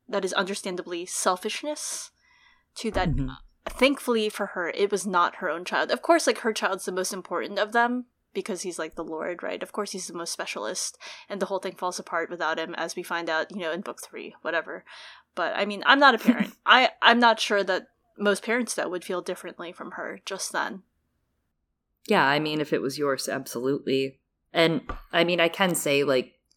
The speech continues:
Speaker 2: I think there's also a part of Catelyn, and this is a part of her right in this, that she's like, "Well, I,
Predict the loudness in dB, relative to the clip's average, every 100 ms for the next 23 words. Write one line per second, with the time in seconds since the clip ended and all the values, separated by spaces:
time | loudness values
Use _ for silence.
0 | _ _ -20 -20 -20 _ 0 4 6 6
1 | 6 8 8 8 6 6 6 6 6 2
2 | 4 4 6 4 2 -4 -12 _ 6 10
3 | 10 10 6 8 8 8 8 6 6 6
4 | 4 2 2 -2 -2 -2 -2 0 0 2